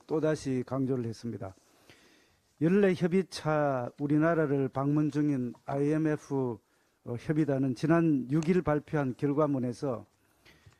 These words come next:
고령화에 대응하고 중기 성장을 활성화하기 위해서는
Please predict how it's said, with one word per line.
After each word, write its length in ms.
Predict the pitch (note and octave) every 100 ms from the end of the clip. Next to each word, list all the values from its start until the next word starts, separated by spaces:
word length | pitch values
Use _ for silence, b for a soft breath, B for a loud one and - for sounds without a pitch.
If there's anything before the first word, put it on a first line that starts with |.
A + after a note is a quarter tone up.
| b _
고령화에 840 | - C#3+ D#3+ F3 F#3 F#3+ F3+ E3+ D#3
대응하고 760 | D3+ D3+ D#3 D3 B2 A#2 A#2+ -
중기 460 | C#3 D3+ D#3 E3+
성장을 840 | F3+ G#3 G#3+ F#3 E3+ E3 E3 A#2 - _ _ _ _
활성화하기 1300 | - E3 - E3+ D#3+ C#3+ B2+ - _ _ - D#3+ C#3+ C3
위해서는 640 | C#3 C#3 B2+ B2 C#3+ G#2